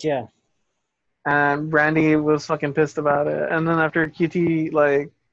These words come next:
Speaker 2: it's just like, "Here, like, Allie made these shirts for us, for the Natural Nightmares." And, like, they're, like, fucking, like, two X, three X shirts. And it's, like, the Nightmare Family, like,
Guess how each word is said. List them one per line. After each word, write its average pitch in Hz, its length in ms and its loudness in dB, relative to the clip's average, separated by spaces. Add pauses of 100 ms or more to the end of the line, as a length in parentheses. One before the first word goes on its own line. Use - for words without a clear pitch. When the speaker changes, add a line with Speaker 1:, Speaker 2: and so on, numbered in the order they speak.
(360)
Speaker 2:
it's 151 100 -4
just 160 140 -4
like, 165 120 0
"Here, 214 320 6
like, 156 280 2
Allie 175 240 2
made 185 180 2
these 185 140 2
shirts 190 240 2
for 165 160 4
us, 139 260 4
for 156 80 -4
the 151 100 0
Natural 165 300 -2
Nightmares." 143 600 0 (400)
And, 160 140 2
like, 151 380 4 (120)
they're, 170 140 6
like, 170 200 2 (600)
fucking, 170 200 2
like, 156 200 0
two 165 200 4
X, 160 200 4
three 151 220 4
X 156 200 4
shirts. 165 580 2 (360)
And 170 120 2
it's, 175 120 0
like, 175 140 2
the 165 60 0
Nightmare 165 420 2
Family, 160 380 2
like, 143 380 2